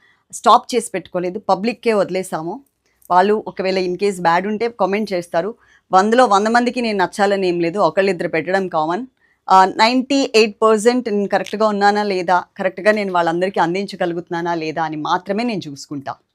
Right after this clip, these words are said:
ఓకేనా? వేరే other, ఆ, ఉంటారు కదా,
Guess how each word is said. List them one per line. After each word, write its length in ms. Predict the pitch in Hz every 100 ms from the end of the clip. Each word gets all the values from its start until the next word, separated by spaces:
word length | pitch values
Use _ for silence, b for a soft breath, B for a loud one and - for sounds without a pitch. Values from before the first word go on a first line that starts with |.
| -
ఓకేనా? 360 | 160 190 185 240 b b b b b -
వేరే 300 | 196 208 214 185
other, 240 | 175 208 208 -
ఆ, 380 | 180 175 180 170 - -
ఉంటారు 280 | 196 214 190
కదా, 240 | 156 143